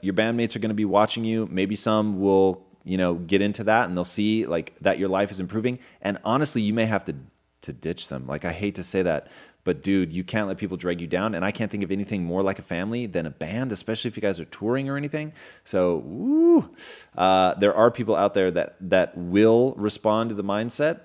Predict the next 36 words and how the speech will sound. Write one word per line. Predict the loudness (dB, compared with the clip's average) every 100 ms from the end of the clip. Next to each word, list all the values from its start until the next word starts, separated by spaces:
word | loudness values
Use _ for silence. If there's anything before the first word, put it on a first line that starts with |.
| _ -6
um, | -2 -2 0
that, | 0 -2 -6 _ _
that | -4 -2
won't | -4 -4 -6
heckle | -8 -4 -2
you | 0 -2 0
as | -2 0
you're, | 0 2 0 -2 -4
you're | -6
trying | -4 -4 -2
to | 0
grow. | 4 4 2 -10 -4
And | -2
here's | 2 0
the | 2
thing, | -2 -2 -4 -4
if | 2
they're | 2
heckling | 2 -2 -2 -6
you, | -6 -2 -2
it's | 0
gonna | 0 0
slow | 0 2 4
you | 2 0
down. | 0 -2 -2
It | -2
may | 0
not | 0 0
stop | 2 0 -2
you, |
but | -2 -2
it |
will | 0 0
slow | 0 -2
you | 0
down, | -2 -4 -8